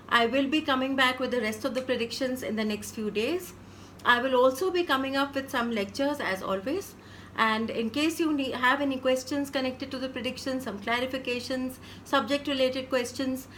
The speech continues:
please feel free to email me. My email is always given at the end, in, in the description section in the YouTube video.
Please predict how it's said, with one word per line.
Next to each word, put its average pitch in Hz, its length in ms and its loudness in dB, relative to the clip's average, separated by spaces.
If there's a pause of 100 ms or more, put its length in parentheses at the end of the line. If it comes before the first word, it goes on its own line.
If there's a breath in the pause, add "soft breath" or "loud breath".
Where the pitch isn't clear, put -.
(220 loud breath)
please 339 260 4
feel 277 260 0
free 269 180 -2
to 269 220 -6
email 262 360 2
me. 302 260 0 (360 loud breath)
My 240 200 2
email 269 400 2
is 233 160 0
always 269 500 0
given 277 280 0
at 240 140 -2
the 233 120 -2
end, 226 220 0
in, 190 320 -2
in 247 160 -2
the 233 100 0
description 285 580 -2
section 269 380 -4
in 247 120 -2
the 214 120 -2
YouTube 220 380 -4
video. 220 420 -4